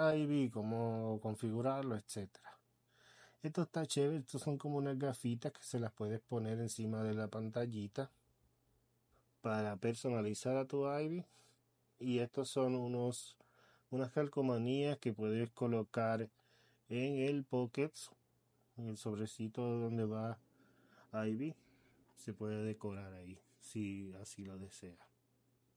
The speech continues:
Pero vamos a darle un vistazo al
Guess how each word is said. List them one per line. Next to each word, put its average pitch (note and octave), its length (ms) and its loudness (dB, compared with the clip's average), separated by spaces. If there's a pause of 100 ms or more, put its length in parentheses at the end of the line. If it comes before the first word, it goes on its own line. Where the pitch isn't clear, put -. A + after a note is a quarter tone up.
(960)
Pero A2 200 -2
vamos B2 200 0
a C3+ 40 4
darle C#3 120 2
un D3 100 -2
vistazo D3 600 -2
al D#3 340 0